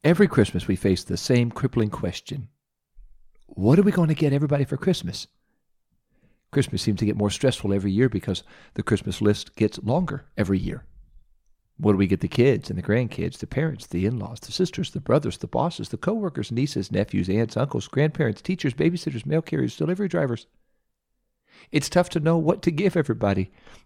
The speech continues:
every December. And for some reason, December seems to come faster every year. We have a few Christmas traditions in our family. On Christmas Eve, we read the Christmas story and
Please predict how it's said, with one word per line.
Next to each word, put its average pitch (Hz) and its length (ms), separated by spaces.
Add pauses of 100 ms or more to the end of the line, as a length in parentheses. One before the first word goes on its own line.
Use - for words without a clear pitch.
every 143 220
December. 135 480 (380)
And 135 100
for 135 100
some 190 260
reason, 160 220
December 147 380
seems 139 280
to 120 60
come 107 220
faster 123 600 (360)
every 127 300
year. 90 300 (1120)
We 202 140
have 185 100
a 143 40
few 139 200
Christmas - 340
traditions 98 480
in 104 80
our 92 140
family. 92 480 (640)
On 104 140
Christmas - 380
Eve, 107 160
we 117 100
read 110 180
the - 40
Christmas - 320
story 110 320
and 92 160